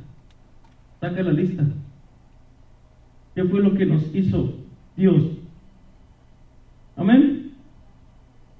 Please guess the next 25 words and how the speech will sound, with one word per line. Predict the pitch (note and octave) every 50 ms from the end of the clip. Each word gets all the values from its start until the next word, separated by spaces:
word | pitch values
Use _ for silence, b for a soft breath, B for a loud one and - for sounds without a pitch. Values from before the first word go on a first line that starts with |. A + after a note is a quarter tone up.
| - -
Dice, | B3 B3 C4+ D4 D4
"Porque | B3 A#3 - A#3 A3+ G#3 G3+ -
yo | - C#4 C#4+ -
te | B3+ A#3+ - -
hice | C#4 C#4 - C4+ C4 -
subir | - - A#3+ G#3 F#3 A#3 C#4 C4 A#3+
de | A#3+ A3
la | G3+ F#3+ F#3+
tierra | G#3+ A#3+ B3 B3 A#3+ A#3+
de | G3+ F3+
Egipto | - A#3+ C4 C4 - - A3 G3
y | F3 G#3
de | G#3+
la | G3 F#3 G3
casa | A3+ A#3+ A#3 A#3+
de | A3+ G#3+ G3+
servidumbre | G#3+ G#3+ G3 G3 F#3+ G3 G#3+ A3+ C4 A#3+ G3+
te | - - F#3+
redimí". | F3+ F3+ F3+ F3 F3 F#3 G#3 G#3+ - - - - - - - - - - - - - - - _ _ _ - - - - - - _ _ _ - - _ _ _ - - - - - _ _ _ - - - _ - - - - _ _ - - - - _ _ - _ _ _ -
¿Ya | E3+ F#3+
no, | F#3+ - - - - - - - - - - -
ya | E3 F#3
no | A3+ A#3+
se | - -
recuerdan? | - F#3+ - G#3 A3+ A#3+ A#3+ A#3 A3+ - - -